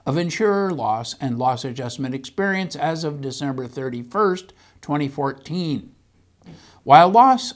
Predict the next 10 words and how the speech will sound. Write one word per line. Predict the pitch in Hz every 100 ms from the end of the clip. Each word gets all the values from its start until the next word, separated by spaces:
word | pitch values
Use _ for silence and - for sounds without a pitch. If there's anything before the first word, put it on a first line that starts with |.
| -
adjustment | 151 208 214 - 220
expenses | 202 - - 247 240 127
continue | - 131 127 165 160 151
to | 147
emerge | 151 147 156 160
at | 160 -
levels | 160 165 160 - - -
higher | - 196 285 285 170
than | 131 123
expected, | 110 - - 101 - 139 180